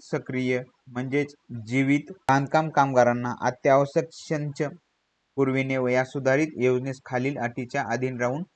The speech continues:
प्रशासकीय मान्यता देण्यात आलेली आहे. म्हणजे अटी दिलेल्या आहेत खाली, त्या अटीच्या अधीन राहून हे साहित्य दिलेलं आहे. आणि ते कामगार कोण, तर ते जीवित असले पाहिजे,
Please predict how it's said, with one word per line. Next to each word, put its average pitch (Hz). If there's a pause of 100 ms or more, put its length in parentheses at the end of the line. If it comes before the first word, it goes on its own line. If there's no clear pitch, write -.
(500)
प्रशासकीय 170
मान्यता 135
देण्यात 123
आलेली 113 (320)
आहे. 117 (480)
म्हणजे 127
अटी 123
दिलेल्या 143
आहेत 127
खाली, 131
त्या 131
अटीच्या 131
अधीन 147
राहून 143 (1600)
हे 143
साहित्य 135
दिलेलं 123 (360)
आहे. 120 (300)
आणि 135 (260)
ते 165 (120)
कामगार 143
कोण, 165
तर 160
ते 147 (140)
जीवित 165
असले 143
पाहिजे, 107